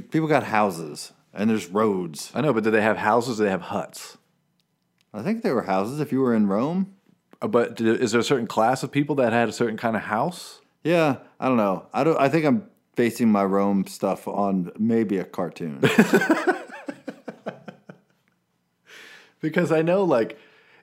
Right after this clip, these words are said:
Speaker 2: in England, the Tower of London.
Speaker 1: Yeah.
Speaker 2: Okay, that's a big structure. But all ar-
Speaker 1: Mm.
Speaker 2: I mean, it, but it doesn't seem that big. It's like another one of those things. Like, it's a castle.
Speaker 1: Yeah.
Speaker 2: It's not big at all. But it was literally surrounded by, like, huts.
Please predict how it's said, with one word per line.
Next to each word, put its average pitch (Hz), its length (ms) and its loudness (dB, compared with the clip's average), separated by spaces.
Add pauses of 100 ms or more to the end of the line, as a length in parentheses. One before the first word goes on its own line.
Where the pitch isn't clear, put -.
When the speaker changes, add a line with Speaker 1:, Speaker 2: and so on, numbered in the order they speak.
Speaker 2:
in 131 140 -2
England, 117 520 -2 (180)
the - 80 -4
Tower 123 320 0
of 101 80 -8
London. 151 600 -6
Speaker 1:
Yeah. 92 260 -2 (1040)
Speaker 2:
Okay, 120 140 0
that's 117 220 0
a 135 60 2
big 131 300 2
structure. - 640 -6 (580)
But 123 140 -2
all 151 240 2
ar- 120 180 2
Speaker 1:
Mm. 101 80 -2
Speaker 2:
I 123 60 4
mean, 120 160 2
it, 113 200 -4
but 127 100 0
it 120 60 0
doesn't 127 260 0
seem 120 240 0
that 104 200 0
big. 101 240 2
It's 95 160 -4
like 98 160 -4
another 98 260 -4
one 98 120 -4
of 95 60 -6
those 92 200 -8
things. 101 300 -6
Like, 92 100 -6
it's 107 220 -6
a 104 60 -6
castle. - 640 -6 (240)
Speaker 1:
Yeah. 104 300 -2 (240)
Speaker 2:
It's - 140 -18
not 113 260 -2
big 104 200 0
at 110 80 0
all. 85 480 -4 (680)
But 110 200 0
it 143 60 4
was 120 160 -2
literally 113 460 2
surrounded 98 440 -2
by, 87 140 -4
like, 85 260 -8
huts. - 600 -16